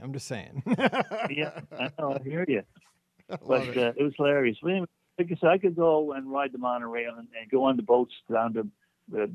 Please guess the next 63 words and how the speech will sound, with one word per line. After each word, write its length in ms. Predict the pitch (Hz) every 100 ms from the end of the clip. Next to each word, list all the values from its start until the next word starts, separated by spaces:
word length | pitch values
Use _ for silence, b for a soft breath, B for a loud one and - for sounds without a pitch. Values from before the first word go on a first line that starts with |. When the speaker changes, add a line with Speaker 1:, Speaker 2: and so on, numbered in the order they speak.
| 120
Speaker 2:
Disney 280 | 123 113 113
Springs. 400 | - 113 110 107
I 100 | 143
don't 140 | 202 185
even 100 | 151
have 100 | 120
to 40 |
go 140 | 117
to 60 | 110
the 80 | 98
parks 380 | - 113 95 - - _ _ _ _ _ _
and 120 | 110
Speaker 1:
I'm 40 | 107
Speaker 2:
have 140 | 110
a 20 |
Speaker 1:
with 20 | 101
Speaker 2:
great 200 | 110 104
Speaker 1:
you. 40 |
Speaker 2:
time, 280 | 101 98 87
you 60 | 92
know? 160 | 123 147 _
Speaker 1:
I'm 180 | 117 120
with 240 | 123 117
you. 160 | 107 101 - _ _ _ _ _
Well, 140 | 147
hey, 100 | 165
you 260 | 156 131 180
made 220 | 208 190
my 160 | 160 156
night. 240 | 151 143
Speaker 2:
Anyway, 120 | 170 170
Speaker 1:
I 40 |
Speaker 2:
let's 200 | 185 175
Speaker 1:
appreciate 120 | 175
Speaker 2:
just 20 | 160
Speaker 1:
you 100 | 147
calling 320 | 151 139 139
in. 100 | 147
I'm 140 | 165
glad 240 | 175 226 202
you're 80 |
back. 400 | 160 135 131 98
I'm 100 | 143 156
glad 220 | 180 170
that 80 | 151
we're 80 |
getting 280 | 151 151 143
through 200 | 147 151
covid, 480 | 147 147 135 131 127
and 240 | 127 123
I'm 140 | 120 131
so 140 | 151
glad 200 | 135 135
to 60 | 123
have 140 | 120
you 60 | 110
back 280 | 113 113 117
in 140 | 110
the, 160 | 107 104
in 100 | 120
the 60 | 104
fold 320 | 110 95 95
here. 200 | 98